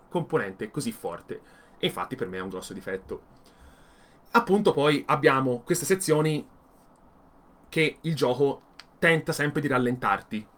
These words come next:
per farti durare di più le-, all'interno del gioco, ma si, si passa al,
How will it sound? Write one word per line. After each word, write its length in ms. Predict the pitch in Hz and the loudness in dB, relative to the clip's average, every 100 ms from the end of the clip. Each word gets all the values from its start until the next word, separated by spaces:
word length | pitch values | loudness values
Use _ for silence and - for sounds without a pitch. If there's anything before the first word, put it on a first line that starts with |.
| - - | -20 -6
per 140 | - 180 | 0 2
farti 340 | - 226 196 | 4 4 4
durare 320 | 180 160 135 | 2 4 2
di 120 | 135 131 | 2 -2
più 160 | 131 | -2
le-, 220 | 127 - - | -2 -4 -8
all'interno 460 | 104 120 117 117 | -6 -6 -4 -4
del 120 | 110 98 | -4 -6
gioco, 260 | 98 110 | -8 -2
ma 240 | 135 151 - - - _ - - - - - - | 2 2 0 -20 -20 _ -20 -20 -20 -20 -20 -16
si, 320 | - 226 196 - | -4 0 0 -2
si 180 | 233 | -2
passa 380 | 214 127 - 175 | 2 2 2 0
al, 200 | 135 131 | 0 -4